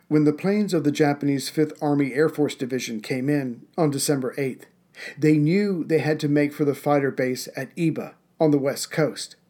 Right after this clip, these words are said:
almost due west of Clark Field, itself about fifty miles northwest of Manila.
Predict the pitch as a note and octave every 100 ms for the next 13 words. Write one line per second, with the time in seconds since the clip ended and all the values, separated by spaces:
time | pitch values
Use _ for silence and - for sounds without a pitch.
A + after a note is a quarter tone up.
0 | - - - D3 D3+ D3 - D3+ B2 D3+
1 | G3 E3 D#3+ D3 A2 - - - D#3 -
2 | D#3+ C#3 - - C#3+ G#2+ - _ _ -
3 | A2+ - G3 D#3 - - - _ _ -
4 | D3 C3+ - F3 E3 F3+ D#3 D3+ D3 C#3+
5 | - E3+ C#3+ C3 B2+ C#3+ B2 - - -
6 | _ C#3+ C3 C#3 B2 G#2+